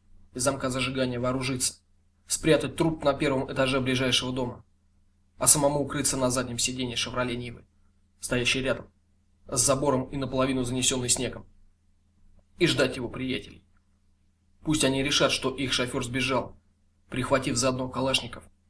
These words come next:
и кое-что из вещей. А пленника отпустил к ядрене фене.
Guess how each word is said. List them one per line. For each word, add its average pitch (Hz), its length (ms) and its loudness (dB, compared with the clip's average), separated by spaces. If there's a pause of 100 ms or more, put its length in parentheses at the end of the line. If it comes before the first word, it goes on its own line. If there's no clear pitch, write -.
(340)
и 143 100 -4
кое-что 131 380 0
из 113 100 -6
вещей. 113 420 -2 (720)
А 127 100 -8
пленника 139 480 2
отпустил 151 440 2
к - 40 -4
ядрене 127 380 0
фене. - 360 -6